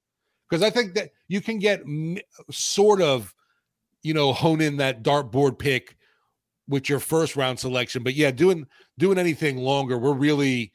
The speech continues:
uh, having shots in the dark in these later rounds, obviously, the next, the next couple rounds. But a first round pick, even at pick number twenty-nine, you kinda get an idea of really what could be there.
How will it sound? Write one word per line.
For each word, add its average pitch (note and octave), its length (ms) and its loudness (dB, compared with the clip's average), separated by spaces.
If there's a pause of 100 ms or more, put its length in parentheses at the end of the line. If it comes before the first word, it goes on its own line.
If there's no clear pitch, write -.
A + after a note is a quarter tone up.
(460)
uh, A#2+ 220 0
having C3 260 -2
shots D3 360 -2
in B2+ 60 -12
the A#2+ 80 -8
dark B2+ 340 0
in B2 60 -6
these A2+ 180 -10
later A#2+ 240 0
rounds, G#2 320 -2
obviously, G#2 420 -4
the A#2 120 -6
next, C#3+ 340 -4 (220)
the D#3+ 60 -6
next F3 260 -4
couple A#2 240 -2
rounds. A2 240 -4
But A#2 160 -4 (280)
a C#3+ 60 -4
first G#3 380 -4
round G3+ 240 -4
pick, F3+ 240 -2
even F3 280 -4
at D#3 120 -2
pick C#3 180 -10
number D3 220 -2
twenty-nine, C#3 640 -4 (340)
you C#3+ 120 -8
kinda A3 680 -2
get D#3+ 300 -4
an D3+ 140 -6
idea C#3 420 0
of A#2+ 120 -2
really C3 220 0
what B2 180 -2
could A#2+ 120 -6
be A#2+ 160 -2
there. F2 320 -6